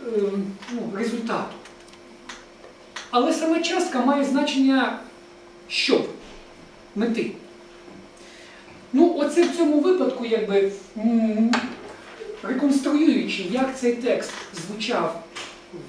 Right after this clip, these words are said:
в, в устах людей, в головах людей арамейською, можна сказати, чому саме тут стоїть «хіна», хоча мало би стояти якесь інше якесь.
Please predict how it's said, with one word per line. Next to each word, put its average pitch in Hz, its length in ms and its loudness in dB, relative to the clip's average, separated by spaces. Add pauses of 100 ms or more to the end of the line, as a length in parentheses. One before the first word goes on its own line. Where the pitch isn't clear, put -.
(160)
в, 196 60 -6
в 190 560 0
устах 202 400 -2
людей, 208 380 2
в - 80 -6
головах 190 380 2
людей 196 400 2 (100)
арамейською, 208 720 0
можна 214 180 -4 (100)
сказати, 220 280 -4
чому 214 300 -4 (100)
саме 240 300 0 (260)
тут 208 100 -12
стоїть 214 500 -6
«хіна», 165 260 -8 (220)
хоча 214 280 -4
мало 240 160 2
би 180 100 -2
стояти 180 280 -6
якесь 170 300 -8
інше 151 220 -10
якесь. 139 260 -16